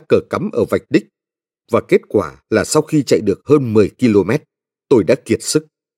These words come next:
Tôi rất hoảng sợ trước mục tiêu xa vời phía trước. Trong cuộc sống, có những lúc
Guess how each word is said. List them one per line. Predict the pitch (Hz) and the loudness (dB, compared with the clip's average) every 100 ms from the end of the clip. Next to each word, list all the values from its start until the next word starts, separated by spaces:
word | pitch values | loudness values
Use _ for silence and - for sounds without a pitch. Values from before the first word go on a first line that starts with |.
| _ _ _ - | _ _ _ -2
Tôi | 135 | 0
rất | - | 0
hoảng | - 131 92 | 0 -2 -2
sợ | - 117 76 - | -2 -4 -4 -8
trước | 233 - | -6 -4
mục | 123 - - | -4 -4 0
tiêu | 131 | 0
xa | - - 156 | 0 -4 -4
vời | 104 104 80 | -2 -2 -2
phía | - 110 127 | -4 -6 -4
trước. | - 156 _ _ _ _ _ _ _ _ _ _ _ _ _ _ _ - | -4 -6 _ _ _ _ _ _ _ _ _ _ _ _ _ _ _ 0
Trong | 160 | 0
cuộc | - - | 0 -4
sống, | - 104 185 _ _ _ _ - | -4 -6 -8 _ _ _ _ 0
có | 160 | 2
những | 170 | 4
lúc | 190 | 2